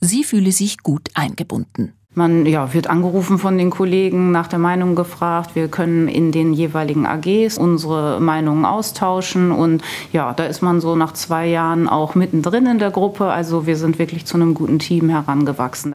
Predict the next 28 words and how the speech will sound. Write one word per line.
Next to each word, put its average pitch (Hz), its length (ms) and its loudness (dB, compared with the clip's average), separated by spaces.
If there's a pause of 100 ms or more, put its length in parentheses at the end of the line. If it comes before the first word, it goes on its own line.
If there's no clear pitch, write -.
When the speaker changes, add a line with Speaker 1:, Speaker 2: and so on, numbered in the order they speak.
(140)
Speaker 1:
Hundertsiebenundneunzig 202 1040 0
Mitglieder 156 480 0
hat - 160 -8
die 143 80 -4
größte 151 380 0
Oppositionsfraktion, 175 1200 0
da 190 160 -2
kann 151 280 -2
sie 156 120 -2
nicht 208 260 0
alle 139 200 -4
kennen. 151 400 -2 (300)
Und 170 220 0
doch 269 280 -2
wurde 196 280 2
sie 165 200 -2
am 139 120 -2
vierten 196 380 0
zwölften 156 500 0
vielseits 139 640 -4
umarmt. 151 680 0
Auch - 300 -4
Parteichef 175 540 -2
Friedrich 220 400 -2
Merz - 320 0
hat 143 120 -4
sich - 180 -6
gemeldet. 127 600 -6